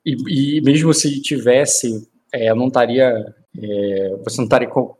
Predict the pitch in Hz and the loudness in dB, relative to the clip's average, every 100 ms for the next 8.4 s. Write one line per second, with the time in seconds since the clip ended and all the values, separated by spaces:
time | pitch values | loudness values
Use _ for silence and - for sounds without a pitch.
0 | _ - 131 110 127 127 131 120 117 117 | _ 2 2 2 0 0 0 2 0 -4
1 | 117 113 120 - 113 123 123 113 117 _ | -6 -8 -8 -6 -6 -4 -4 -4 -10 _
2 | _ _ - 110 - 123 123 117 123 120 | _ _ -6 -2 0 2 0 -2 -4 -2
3 | 123 113 110 113 _ _ _ - 117 113 | 0 0 -4 -10 _ _ _ -6 -2 0
4 | 110 104 107 _ _ - 165 131 131 131 | 0 -2 -6 _ _ -10 -2 2 4 6
5 | 165 151 117 127 123 123 135 139 _ _ | 6 4 4 4 0 -4 -4 -6 _ _
6 | _ - 135 135 135 - 151 151 151 151 | _ -6 -2 -2 -2 0 2 4 4 2
7 | 147 147 139 131 131 - _ _ - 151 | 0 0 0 -2 -4 -10 _ _ -4 0
8 | 165 156 160 - | 0 0 0 -2